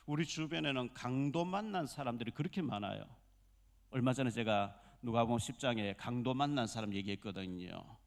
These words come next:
예루살렘에서 여리고로 가는데 강도를 만나서 죽어가는데 옷을 벗기고 거의 죽게 됐는데 제사장이 못 본 척해요.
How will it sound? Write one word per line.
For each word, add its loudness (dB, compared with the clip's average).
예루살렘에서 2
여리고로 0
가는데 0
강도를 2
만나서 4
죽어가는데 -2
옷을 -2
벗기고 -2
거의 -2
죽게 -6
됐는데 -2
제사장이 -2
못 -4
본 -2
척해요. -8